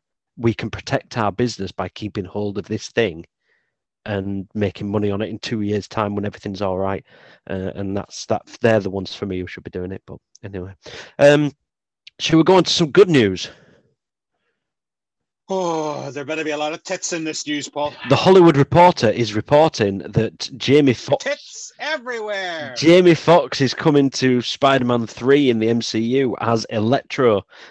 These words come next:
Speaker 1: Uh, Max Dillon from The Amazing Spider-Man two with Andrew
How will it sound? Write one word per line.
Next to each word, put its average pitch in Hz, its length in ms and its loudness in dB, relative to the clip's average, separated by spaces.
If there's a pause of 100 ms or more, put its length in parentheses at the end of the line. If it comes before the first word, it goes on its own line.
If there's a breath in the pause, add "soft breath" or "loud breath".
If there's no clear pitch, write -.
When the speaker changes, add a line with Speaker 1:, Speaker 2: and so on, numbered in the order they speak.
(140 loud breath)
Speaker 1:
Uh, 101 260 -2
Max - 360 -4
Dillon 123 260 2
from 104 360 -2
The 107 120 0
Amazing 107 400 2
Spider-Man 104 480 -2
two 127 220 -2
with 107 260 -2
Andrew 104 460 0